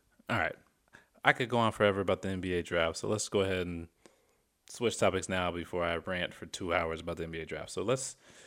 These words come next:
stick with basketball. Uh, the Olympic team for the, the U S Olympic team has been,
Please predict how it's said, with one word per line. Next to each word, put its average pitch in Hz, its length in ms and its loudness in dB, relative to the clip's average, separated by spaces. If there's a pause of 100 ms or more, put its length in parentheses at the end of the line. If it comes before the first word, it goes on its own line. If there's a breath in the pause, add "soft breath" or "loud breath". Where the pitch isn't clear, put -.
(220 loud breath)
stick - 300 -2
with 127 80 -4
basketball. 117 840 8 (240)
Uh, - 200 -4
the 110 180 -4
Olympic 127 400 2
team 110 420 2
for - 160 -4
the, 95 400 -4 (420)
the 104 140 -8
U 127 200 4
S 117 160 2
Olympic 110 220 -2
team 107 260 -2
has 98 120 -4
been, 95 480 -4